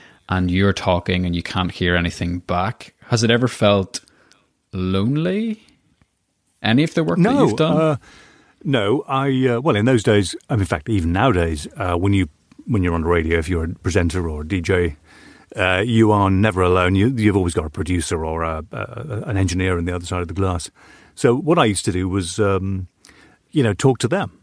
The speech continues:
Speaker 2: or, or visualize one person sitting opposite me in the studio where I could, you know, keep it real, keep it personal.
Speaker 1: Ah.
Speaker 2: Uh,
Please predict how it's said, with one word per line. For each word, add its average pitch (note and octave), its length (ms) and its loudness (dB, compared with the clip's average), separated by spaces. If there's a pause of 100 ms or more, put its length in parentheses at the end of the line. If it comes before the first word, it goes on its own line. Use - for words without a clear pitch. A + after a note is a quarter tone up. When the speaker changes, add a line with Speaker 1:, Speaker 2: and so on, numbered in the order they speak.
(160)
Speaker 2:
or, A2 340 2
or A#2+ 220 0
visualize F2+ 560 2
one F#2+ 220 0
person G2+ 340 0
sitting F2+ 280 -2
opposite F2 300 -4
me G2+ 120 -2
in F2+ 80 -2
the E2+ 80 -2
studio G2 460 0
where F#2+ 380 0 (560)
I G2 160 0
could, F2 260 -2 (340)
you C#3 60 -2
know, E2 240 -4
keep - 260 0
it - 180 -2
real, F#2+ 440 0
keep F2+ 240 -4
it G2 100 -8
personal. G#2+ 400 0
Speaker 1:
Ah. G#2 600 0
Speaker 2:
Uh, - 20 -8